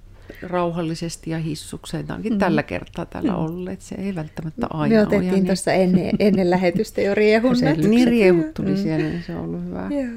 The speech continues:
Speaker 1: Joo. Ja täällä oli tosiaankin Geneesin Tara, ja minut löytää aina Instasta Geneesin Tara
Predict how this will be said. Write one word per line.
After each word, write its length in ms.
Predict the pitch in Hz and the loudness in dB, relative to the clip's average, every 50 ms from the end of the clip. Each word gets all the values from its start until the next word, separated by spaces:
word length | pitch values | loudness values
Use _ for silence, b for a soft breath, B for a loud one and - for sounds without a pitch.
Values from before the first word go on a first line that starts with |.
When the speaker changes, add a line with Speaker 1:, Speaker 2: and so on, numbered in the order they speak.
| 233 | -8
Speaker 1:
Joo. 340 | 226 220 220 202 - - 202 - B B B B B B B B B B - - | -6 -6 -4 -4 -6 -8 -10 -12 B B B B B B B B B B -6 -4
Ja 180 | - - - - - - | -4 -4 -4 -6 -4 0
täällä 240 | - 262 269 233 208 | 2 4 4 4 4
oli 140 | 208 185 180 | 2 2 0
tosiaankin 520 | - 190 - 190 175 170 165 156 160 - - | 0 -2 -2 -2 -2 -2 -2 -2 -6 -4 -2
Geneesin 440 | - 214 208 202 175 160 160 156 147 | 2 4 4 4 4 4 4 2 4
Tara, 380 | - 214 226 233 233 202 190 175 | 4 2 4 4 4 4 4 4
ja 80 | 175 | 4
minut 220 | 175 185 196 190 180 | 4 4 2 2 2
löytää 300 | 170 160 - - 156 143 | 0 0 2 0 2 2
aina 160 | 151 156 147 - | 4 4 2 2
Instasta 600 | - 185 180 - - - 139 - - - 139 - B B B B B B B B - | 2 0 0 -2 -4 -6 -6 -6 -6 -6 -8 -8 B B B B B B B B 2
Geneesin 500 | - 226 233 233 220 208 208 202 185 180 | 6 6 8 8 8 6 4 2 0 2
Tara 380 | - 190 180 175 170 165 156 | 2 2 4 4 4 2 2